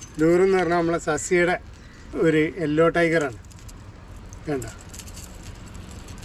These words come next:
ഒന്ന് രണ്ട് വീ-, വറ്റ പിടിക്കുന്ന വീഡിയോ ഒക്കെ മുന്നേ നമ്മളിതിൽ ചെയ്തിട്ടുണ്ട്. നല്ല അടിപൊളി ലൂറാണ് ഇത്, എല്ലാ വാട്ടർ കണ്ടീഷനിലും നമുക്ക് ഉപയോഗിക്കാൻ പറ്റിയ ലൂറാണ്. അപ്പോൾ മെയിനായിട്ട് ഇതാണ് ഉപയോഗിക്കുന്നത്. അതുപോലെ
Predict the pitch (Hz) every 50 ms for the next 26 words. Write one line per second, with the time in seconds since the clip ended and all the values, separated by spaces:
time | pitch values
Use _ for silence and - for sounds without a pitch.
0 | - 160 151 151 160 160 160 170 175 170 180 185 175 175 175 202 202 196 175 165
1 | - 202 202 180 175 190 196 202 196 190 190 190 196 175 185 185 180 175 175 175
2 | 180 175 175 175 180 165 180 170 165 160 165 156 147 156 156 - 160 151 151 170
3 | 196 - - - - - - - - - 175 175 185 202 202 190 175 180 190 185
4 | 196 196 190 170 165 156 147 139 131 123 120 - - - - - 165 156 156 151
5 | 156 160 170 175 180 175 165 156 - 160 170 165 165 165 160 156 180 170 160 165
6 | 170 165 160 156 151 139 165 147 147 147 139 147 156 160 160 - - 156 147 139
7 | 135 - - - - - - - - - - - - - - - - - - 170
8 | 143 143 156 160 156 147 147 156 170 170 165 156 202 202 165 175 175 180 170 151
9 | 151 151 143 - 156 160 185 247 - - - - - - - - - 165 160 165
10 | 165 175 175 180 190 190